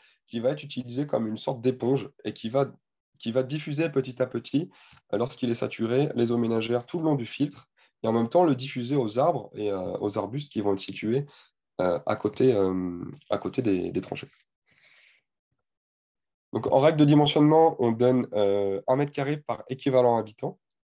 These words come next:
Euh, attention, en, en assainissement non collectif, la notion d'équivalent habitant est assimilée à la notion de pièce principale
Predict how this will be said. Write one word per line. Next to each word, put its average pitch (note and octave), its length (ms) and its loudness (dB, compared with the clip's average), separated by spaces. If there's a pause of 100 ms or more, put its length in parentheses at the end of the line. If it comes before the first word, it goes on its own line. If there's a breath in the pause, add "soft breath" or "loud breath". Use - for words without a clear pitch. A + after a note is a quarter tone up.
(580)
Euh, F2+ 640 -4 (800 loud breath)
attention, B2 420 2
en, A#2+ 320 6
en G#2+ 80 2
assainissement A2+ 380 -2
non A2 100 -2
collectif, A2+ 460 -4
la A#2+ 100 -4
notion A2+ 240 -4
d'équivalent A#2+ 520 -2
habitant A#2 340 -4
est A2 160 -4
assimilée A2 380 -4
à A2 60 -2
la G2 100 -2
notion G#2+ 280 -6
de F#2+ 100 -2
pièce C#3+ 260 -4
principale A#2+ 680 -4